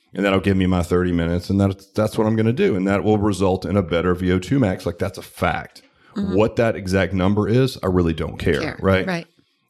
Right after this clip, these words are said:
Speaker 1: And you could take that s-, easy example that everyone can understand and extrapolate that out over, like, a personal life. It's like, "Well, I wanna do these things or I wanna do those things." It's like, "Well, you just do the things," right? Like, and that's always been my take is, like,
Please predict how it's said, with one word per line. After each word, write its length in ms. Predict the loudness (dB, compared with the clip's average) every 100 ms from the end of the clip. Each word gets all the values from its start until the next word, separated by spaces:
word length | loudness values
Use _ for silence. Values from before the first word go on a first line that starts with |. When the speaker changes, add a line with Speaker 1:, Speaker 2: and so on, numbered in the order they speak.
| -2
Speaker 1:
And 280 | 0 2 0
you 80 |
could 160 | -2 0
take 260 | 0 0 0
that 220 | 0 0
s-, 240 | -8 -16 _ _ _ _ _ _ _ _
easy 320 | -2 0 2 0
example 380 | 2 0 2
that 80 | 0
everyone 220 | 2 0
can 100 | 0
understand 520 | -4 -2 0 0 0 -6 _ _ _ _ _ _
and 220 | -4 -4 -4
extrapolate 520 | -2 -2 2 0 2
that 220 | 0 2
out 160 | 0 2
over, 260 | 2 2
like, 220 | 0 -2
a 60 | -6
personal 360 | 0 0 2 -2
life. 180 | -4
It's 120 | -8 -8
like, 140 | -2
"Well, 100 | 0
I 40 |
wanna 140 | 2 2
do 120 | 2
these 220 | 0 -2
things 220 | -4 -6
or 80 | -4
I 40 | 0
wanna 140 | 2
do 60 | 2
those 180 | 0
things." 200 | -2 -8
It's 120 | -8 -8
like, 140 | -4
"Well, 100 | -2
you 60 | 0
just 320 | 0 -2 0
do 180 | 2 2
the 120 | -2
things," 600 | -2 0 0 -4 -14 -6
right? 240 | -2 0
Like, 180 | -2 -2
and 100 | 0
that's 180 | 0 0
always 220 | -2 -2
been 200 | 0 0
my 220 | 2 0
take 360 | 0 0 0 0
is, 180 | -4 2
like, 200 | 2